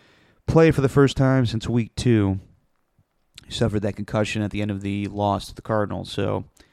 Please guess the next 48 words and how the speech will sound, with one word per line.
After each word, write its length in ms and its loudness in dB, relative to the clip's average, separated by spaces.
like 160 -4
I 60 2
said, 200 4
man, 300 2
this 140 -2
should 200 0
be 200 2
a 80 2
good 300 2
game. 500 -2
Um, 640 0
I 120 0
shouldn't 200 -2
say 120 -2
a 60 -2
good 180 0
game, 320 -6
but 100 -4
this 80 -2
should 220 -8
be 160 0
a 40 0
game 280 -2
for 80 -6
the 100 -2
Raiders 260 -2
to 80 0
win. 280 -4
I 80 -2
know 80 2
the 100 2
Texans 540 -2
are 320 2
a 60 -6
strong 380 -2
team 240 -4
defensively. 640 -4
They 80 -4
got 200 0
some, 440 -4
you 120 -6
know, 260 -2
holes 560 4
in 60 -2
their 140 2
offense, 560 0
and, 160 -2
uh, 340 -4